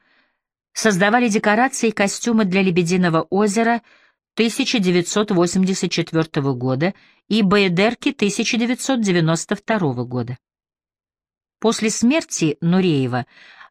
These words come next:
они придумали новые декорации и костюмы для «Ромео и Джульетты» тысяча девятьсот девяносто пятый и «Спящей красавицы»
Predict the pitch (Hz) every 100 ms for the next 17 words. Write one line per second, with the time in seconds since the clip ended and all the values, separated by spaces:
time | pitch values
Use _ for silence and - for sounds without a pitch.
0 | - 196 247 240 240 240 247 240 254 170
1 | 156 151 170 196 180 170 - 175 170 -
2 | 165 - 302 294 208 160 165 160 - _
3 | _ 160 180 175 226 240 226 214 180 170
4 | 196 165 147 139 - 143 - _ _ _
5 | _ _ _ - 170 160 160 165 160 160
6 | 151 151 151 143 - 156 151 139 139 139
7 | _ _ _ _ 180 - - 196 - 190
8 | - 175 - 208 240 262 - 277